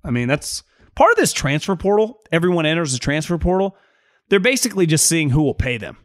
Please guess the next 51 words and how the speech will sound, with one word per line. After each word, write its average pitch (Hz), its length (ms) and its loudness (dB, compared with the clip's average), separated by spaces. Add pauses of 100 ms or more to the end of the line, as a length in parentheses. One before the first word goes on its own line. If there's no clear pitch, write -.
(680)
And 147 200 2
I 160 60 2
had 185 100 2
a 185 40 -2
buddy 180 480 -2
who's 156 220 2
a 147 80 2
G 151 300 0
M 160 220 0
of 147 80 -2
a 147 40 0
college 139 480 -4
team, 123 360 -4 (800)
and 147 180 4
basically 165 480 -2
every 170 220 0
time 196 260 0
a 185 80 -2
starter 165 680 -2
enters 156 280 2
the 160 80 -6
transfer 180 400 -2
portal, 120 540 -8 (120)
their 135 500 0
recruiting 139 520 0
service, 120 440 -4 (220)
you 131 220 -4
know, 113 140 2
like, 110 260 -6
their 131 260 0
team 120 540 -2 (420)
writes 147 300 0
the - 80 -6
guy 120 220 -2
up. 87 200 -8 (640)
So - 140 2
you 143 220 0
evaluate 131 560 -2
the 120 80 -8
guy 120 160 -2
like 117 240 -6
you 117 80 -2
would 117 160 0
as 107 120 -6
a 104 40 -8
scout 110 420 -2
in 113 120 -10
the 107 120 -12
N 98 80 -10
F - 120 -14
L. - 220 -12